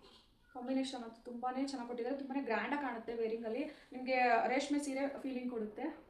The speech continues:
ಅದು ಅಂದ್ರೆ ಅದು ಉಟ್ಕೊಳ್ಳೋ ಕಷ್ಟ, ಇದು ಈಸಿಯಾಗಿ ಉಟ್ಕೋಬಹುದು ಫ್ರೆಂಡ್ಸ್. ಇದು ಅಷ್ಟೇ ನಿಮ್ಗೆ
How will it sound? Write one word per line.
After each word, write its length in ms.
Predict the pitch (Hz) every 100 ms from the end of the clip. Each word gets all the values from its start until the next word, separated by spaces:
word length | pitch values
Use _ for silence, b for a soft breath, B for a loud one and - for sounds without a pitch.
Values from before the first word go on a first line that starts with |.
| - -
ಅದು 180 | 277 285
ಅಂದ್ರೆ 180 | 269 285
ಅದು 140 | 262
ಉಟ್ಕೊಳ್ಳೋ 280 | - 277 277
ಕಷ್ಟ, 200 | 240 -
ಇದು 180 | 269 226
ಈಸಿಯಾಗಿ 420 | 233 233 233 226
ಉಟ್ಕೋಬಹುದು 360 | 214 220 208 208
ಫ್ರೆಂಡ್ಸ್. 260 | 240 254
ಇದು 160 | 226 262
ಅಷ್ಟೇ 220 | 254 226
ನಿಮ್ಗೆ 260 | 220 226